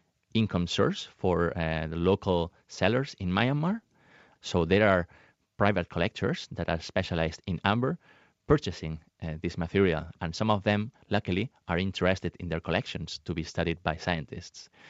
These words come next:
So this is one of, uh, uh, it's had a happy ending. It's one of the sca-, strange cases in which private collectors broke the barrier, um, between themselves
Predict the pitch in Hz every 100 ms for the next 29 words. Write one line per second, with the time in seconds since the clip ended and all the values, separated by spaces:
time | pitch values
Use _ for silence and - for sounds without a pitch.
0 | - - - 104 98 98 120 139 120 104
1 | - 98 92 85 - - 92 107 - -
2 | _ - - 104 90 98 95 90 98 92
3 | 85 80 85 101 95 85 - - 85 87
4 | - - 113 101 92 - 107 127 165 -
5 | - - - 90 92 90 90 - _ _
6 | - 104 98 - 87 95 - 85 85 -
7 | _ _ - 82 98 92 - - 82 85
8 | 113 92 80 85 - _ 87 82 82 80
9 | 82 85 - 85 82 82 82 - 92 90
10 | -